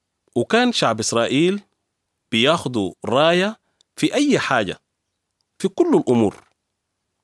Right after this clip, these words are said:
دبورة كمان حاولت إنه تبعد شعب إسرائيل من عبادة الأصنام،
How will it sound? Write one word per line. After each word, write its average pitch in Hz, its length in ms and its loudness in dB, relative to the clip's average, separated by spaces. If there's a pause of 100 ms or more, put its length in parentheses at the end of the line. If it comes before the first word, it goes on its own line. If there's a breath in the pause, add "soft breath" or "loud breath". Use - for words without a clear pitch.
دبورة 113 360 0
كمان 113 440 -2 (300 soft breath)
حاولت 147 500 0
إنه 131 200 2
تبعد 180 500 0
شعب 113 260 -2
إسرائيل 135 640 0
من 113 160 2
عبادة 120 460 -2
الأصنام، 127 440 -2